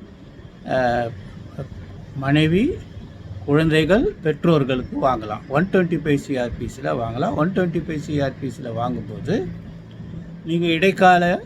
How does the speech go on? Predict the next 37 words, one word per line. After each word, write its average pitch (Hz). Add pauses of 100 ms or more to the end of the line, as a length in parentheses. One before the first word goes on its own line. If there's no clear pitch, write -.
(160)
ஜீ-, 147
ஜீவனாம்சமும் 135
கேட்கலாம். 113 (200)
அது 147
ஒ-, 147
இப்போ 147
வந்து 147
அது 120
பி 131
என் 165 (100)
எஸ் 139
எஸ், 120 (200)
பாரதிய 147
நாகரிக 143
சுரக்ஷா 143
சட்டத்துல 170
ஒன் 160
ஃபார்ட்டி 175
ஃபோர் 120
சி 110
ஆர். 95 (1160)
ஒருவேளை 185
இந்து 196
மே-, 196
இந்து 180
மேரேஜ் 190
ஆக்ட்ல 160
போடுற 147
ஓ 143
பிகள்ல, 127 (100)
ஒரிஜினல் 135
petition 143
for 131 (100)
restitution 127
of 143
conjugal, 127
divorce, 127